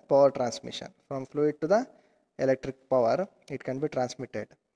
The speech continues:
The power is transmitted by the kinetic energy of the fluid. The hydrodynamic deals with the mechanic of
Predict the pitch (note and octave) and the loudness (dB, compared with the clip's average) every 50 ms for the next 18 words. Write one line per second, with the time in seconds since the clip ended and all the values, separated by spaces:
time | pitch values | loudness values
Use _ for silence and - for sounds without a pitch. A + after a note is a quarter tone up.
0 | _ _ _ _ _ _ _ _ _ _ - C#3 - D3+ E3 F#3 G3+ G#3+ G#3+ G3+ | _ _ _ _ _ _ _ _ _ _ -14 -4 2 4 6 6 6 6 4 0
1 | - F3 D#3 D#3 - - F3+ D#3+ F3+ F3 E3+ E3+ D#3+ E3+ D#3+ - D3 C3+ C#3+ C#3+ | 0 0 0 0 -2 -4 -4 -2 -2 -2 0 0 -2 -2 -2 -2 -2 -4 -4 -4
2 | - C#3+ - D3 C#3+ C#3+ C#3 C#3 C#3+ C3+ - - B2+ - - C3 A2+ A2 A2 A2+ | -6 -6 -4 -4 -2 -2 -2 -2 -4 -4 -4 -6 -8 -8 -8 -8 -6 -6 -4 -4
3 | D#3+ F#3+ G#3+ - _ _ _ - D3+ C3 C#3 C3 C3+ E3 E3+ E3 E3+ E3 E3+ E3+ | -4 -6 -6 -8 _ _ _ -14 -10 -6 -4 -2 0 0 2 2 2 2 0 -2
4 | E3+ E3+ - D3 C#3+ D#3 D#3+ D#3+ - - - D#3 D3 D#3+ D#3+ D3+ C3 B2 - - | -4 -8 -8 -4 -2 -2 -2 -2 -4 -6 -8 -6 -4 -2 -2 -2 -4 -6 -6 -6
5 | C#3+ D#3 D3+ - - D#3 | -6 -6 -4 -4 -4 -4